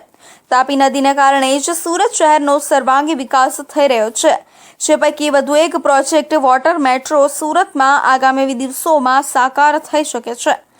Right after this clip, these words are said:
તાપી નદી કિનારે વસેલું શહેર હોવાને કારણે વોટર મેટ્રો આશીર્વાદરૂપ પુરવાર થઈ શકે છે. વોટર મેટ્રો દોડાવવા માટે જે ભૌગોલિક સ્થિતિની જરૂરિયાત હોય છે,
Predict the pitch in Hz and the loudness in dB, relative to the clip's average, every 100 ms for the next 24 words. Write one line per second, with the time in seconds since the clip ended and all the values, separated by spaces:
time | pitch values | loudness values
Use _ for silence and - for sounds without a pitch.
0 | - - - 269 269 277 269 269 285 277 | -20 -16 -2 -2 0 0 0 0 0 2
1 | 262 254 269 285 320 302 294 294 277 302 | 2 2 0 0 0 0 0 0 0 2
2 | 359 381 294 269 285 294 285 285 285 262 | 2 2 2 2 2 0 2 2 2 0
3 | 277 254 240 247 320 320 247 233 247 294 | 0 0 2 2 2 0 0 -2 -2 0
4 | 311 381 - - - 277 320 285 285 330 | 2 0 -8 -12 -2 -2 0 0 2 2
5 | 302 302 302 302 294 277 240 262 277 294 | 2 0 0 0 -2 -2 2 2 2 0
6 | - 302 294 247 247 254 302 - _ _ | -2 -2 -2 -6 -6 -4 -2 -2 _ _
7 | - _ 254 269 277 277 277 277 285 277 | -20 _ 0 0 2 2 0 2 2 2
8 | 240 269 277 302 339 294 277 277 285 269 | 2 4 6 4 2 2 2 2 2 0
9 | 269 285 311 285 - 285 269 269 269 330 | 0 -2 -2 -4 0 0 2 0 0 -2
10 | 285 277 320 - 302 339 359 330 285 269 | -2 -4 -6 -4 -6 -6 -6 0 0 0
11 | 262 294 294 - 294 294 - | 0 0 0 0 0 0 -2